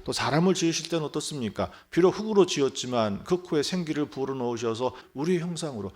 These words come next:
하나님의 형상으로 우리를 지으셨다라고 하는 거예요. 근데 하나님께서 우리를 창조하셨을 때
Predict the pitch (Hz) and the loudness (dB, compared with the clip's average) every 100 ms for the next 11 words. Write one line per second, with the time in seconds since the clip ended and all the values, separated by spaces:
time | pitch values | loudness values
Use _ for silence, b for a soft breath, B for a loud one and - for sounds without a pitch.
0 | B 196 190 196 190 220 208 208 180 151 | B -4 0 0 0 0 0 2 2 0
1 | 139 151 - 113 101 98 98 92 90 87 | -2 -4 -2 -4 -4 -6 -6 -6 -6 -10
2 | 87 95 110 - _ _ _ _ _ _ | -12 -16 -20 -20 _ _ _ _ _ _
3 | _ _ _ _ _ _ _ _ _ _ | _ _ _ _ _ _ _ _ _ _
4 | _ _ _ - 120 139 127 135 120 120 | _ _ _ -10 -6 -4 -2 -2 0 0
5 | 117 - 131 117 104 98 - 90 165 127 | -2 -4 -2 -2 -2 -4 -8 -6 -2 -2